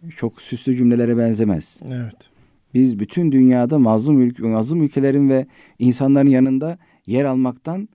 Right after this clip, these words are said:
Speaker 1: şeref duyan bir milletiz.
Speaker 2: Evet,
Speaker 1: Böyle
Speaker 2: elhamdülillah.
Speaker 1: daracık bir alana sıkıştırılmış bir genç, yani benim özgürlüğümün, bu anlamdaki <clears throat> büyüklüğümün, yüceliğimin sınırlanması anlamında geliyor bana. O yüzden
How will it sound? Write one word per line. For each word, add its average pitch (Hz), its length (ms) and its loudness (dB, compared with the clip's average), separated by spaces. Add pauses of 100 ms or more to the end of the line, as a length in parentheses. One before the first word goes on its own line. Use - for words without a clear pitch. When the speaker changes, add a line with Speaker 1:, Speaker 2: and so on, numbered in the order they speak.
(360)
Speaker 1:
şeref 165 380 -4
duyan 175 240 -8
bir 156 80 -6
milletiz. 92 540 -10 (240)
Speaker 2:
Evet, 127 540 -16
Speaker 1:
Böyle 135 200 0
Speaker 2:
elhamdülillah. 113 240 -8 (200)
Speaker 1:
daracık 143 460 -4
bir 135 80 -6
alana 131 280 -4
sıkıştırılmış 131 840 -10
bir 127 140 -4
genç, 165 500 -8 (680)
yani 98 260 -8
benim 117 220 -2
özgürlüğümün, 123 760 -6 (360)
bu 175 140 -4
anlamdaki 135 760 -2 (160)
<clears throat> - 160 -18 (100)
büyüklüğümün, 143 1040 -4 (560)
yüceliğimin 127 640 -4
sınırlanması 135 760 -4
anlamında 120 440 -4
geliyor 92 360 -10
bana. 82 160 -20 (460)
O 120 120 -8
yüzden 151 420 -4